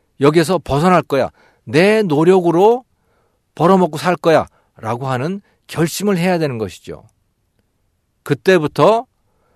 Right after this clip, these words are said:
북한에서 오신 탈북자들도 남한에서 발전을 하기 시작하고, 남한에서 중산층으로 올라가는 그 사다리를 걸어 올라가기 시작한다는 것이죠.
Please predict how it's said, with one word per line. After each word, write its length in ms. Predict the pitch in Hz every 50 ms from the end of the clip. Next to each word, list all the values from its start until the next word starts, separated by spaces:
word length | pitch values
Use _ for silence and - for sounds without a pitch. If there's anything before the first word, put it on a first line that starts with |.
| _ _ _ _ _ _ _ _ _ _ _ _ _
북한에서 520 | - 135 - - 170 165 160 143 127 143
오신 460 | 139 123 113 - 160 175 190 190 196 185 _ _ _ _
탈북자들도 920 | - - 196 214 190 185 - - - 151 135 120 117 110 98 151 147 95 - _ _ _ _ _ _ _ _ _
남한에서 880 | - 95 98 95 127 156 160 165 160 147 131 117 - 160 180 202 220 226 _ _ _ _ _ _ _
발전을 600 | - - 110 127 123 - - 175 180 185 196 190
하기 200 | 165 175 170 170
시작하고, 560 | 147 - - 160 - - 147 127 127 113 87 - _ _ _ _ _ _ _
남한에서 720 | - 107 104 131 151 151 143 131 117 - 156 175 196 202 190 - _ _
중산층으로 1000 | - - 127 147 156 151 185 190 175 - - 165 156 147 143 170 196 214 214 - _ _ _ _ _ _ _ _ _
올라가는 680 | 110 131 156 170 170 165 147 147 135 147 175 190 180
그 220 | - - 180 202 202
사다리를 760 | - - - - 202 220 220 196 196 185 175 196 208 214 202 - _ _ _ _ _ _ _
걸어 240 | - - 139 160 170
올라가기 420 | 156 143 139 139 127 127 127 139 139
시작한다는 560 | - - 147 - - 143 156 175 175 151 131
것이죠. 460 | 113 101 - - - - 87 73